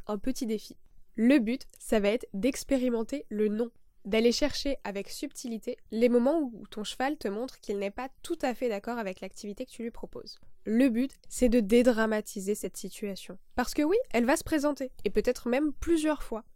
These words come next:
peut-être même dans une phase où ça sera avec répétition. Mais c'est passager. Les chevaux ont besoin d'interaction avec l'humain. Ton rôle, c'est simplement de créer les contextes pour lesquels ça sera plus facile pour lui de te dire oui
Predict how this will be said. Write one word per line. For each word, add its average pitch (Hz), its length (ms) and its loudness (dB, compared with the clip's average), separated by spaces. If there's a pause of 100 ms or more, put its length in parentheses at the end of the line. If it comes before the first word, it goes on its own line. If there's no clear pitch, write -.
(120)
peut-être 196 300 2
même 254 200 -2 (100)
dans 214 160 -2
une 220 220 -4
phase 262 440 0
où 233 60 -4
ça 214 160 -4
sera 277 220 -2
avec 226 240 -2
répétition. 285 720 -6 (260)
Mais 226 200 2
c'est 240 180 6
passager. 269 640 -2 (400)
Les 240 180 4
chevaux 220 500 2
ont 233 100 0
besoin 233 520 6
d'interaction 220 560 -4
avec 208 260 -10
l'humain. 185 240 -10 (300)
Ton 247 180 2
rôle, 233 300 -2
c'est - 180 2
simplement 262 480 2
de 196 120 -4
créer 254 300 0
les 247 100 2
contextes - 540 -6
pour 262 120 2
lesquels 196 340 -2
ça - 180 -4
sera - 180 -6
plus - 180 4
facile 254 340 0
pour 208 200 -2
lui 269 120 -4 (100)
de 220 100 0
te 226 100 0
dire 202 220 2
oui 254 120 0